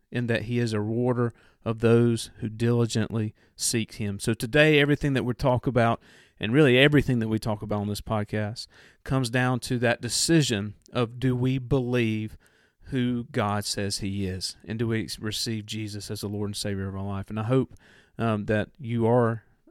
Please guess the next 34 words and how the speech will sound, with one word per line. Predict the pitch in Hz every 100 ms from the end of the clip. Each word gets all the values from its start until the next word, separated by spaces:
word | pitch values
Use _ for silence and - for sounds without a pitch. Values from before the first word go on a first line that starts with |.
| -
a | 104
born-again | 110 107 107 107 104
believer. | 101 101 101 104
And | 107 107
if | 107
you're | 117
not, | 113 120 107 - - _ _
I | 110
pray | - 123
that | 113 -
you're | 107
considering | 107 - - 127 113 104 101
it | 101 - _ _ _
and | 117 107
that | -
you'll | 107 104
watch | 113 -
this | - -
video, | 113 110 107
and | 104
I |
pray | 101 - 120 113
that | 107
it | 107
will | - 104 - -
draw | 120 113 110 107 107 -
you | 107
closer | 104 - 131 131 - 104 101 _ _ _ _
to | - 107
him. | 110 107 95 - _ -
So | - 139
at | 151
the | 139
core, | - 175 180 175 151